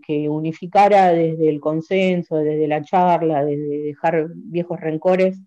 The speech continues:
y empezar a construir desde otro lugar. Y en ese momento Fabián fue muy importante, y ese discurso de Fabián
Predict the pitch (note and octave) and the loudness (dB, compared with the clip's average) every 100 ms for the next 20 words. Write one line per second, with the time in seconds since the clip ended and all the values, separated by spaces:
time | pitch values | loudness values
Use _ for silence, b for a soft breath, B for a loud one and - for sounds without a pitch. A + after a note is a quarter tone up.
0 | _ _ _ _ _ _ _ E3+ D3+ D#3 | _ _ _ _ _ _ _ -6 -4 -2
1 | F3 F3 E3+ D#3+ D#3+ D#3+ E3 D#3+ D#3 D#3 | 0 0 -2 -4 -2 0 0 -2 0 0
2 | D#3+ E3 E3 F3 F#3+ G3+ A3+ A#3+ A#3 A#3+ | 0 0 0 0 0 0 -2 -2 0 0
3 | A#3 A3+ F#3 G#3 G#3+ G#3+ G#3 G3+ G3+ F#3 | 0 -2 0 0 -2 -4 -4 -4 -2 -2
4 | F3+ E3 D#3 D3 D#3 F3+ G3 G3+ G#3 G3 | -2 -4 -4 -4 -4 -2 -2 0 0 0
5 | G#3 A3 G3 G3+ G3 G3 G#3+ B3 C4 | -2 -4 -2 -2 -2 0 0 0 -4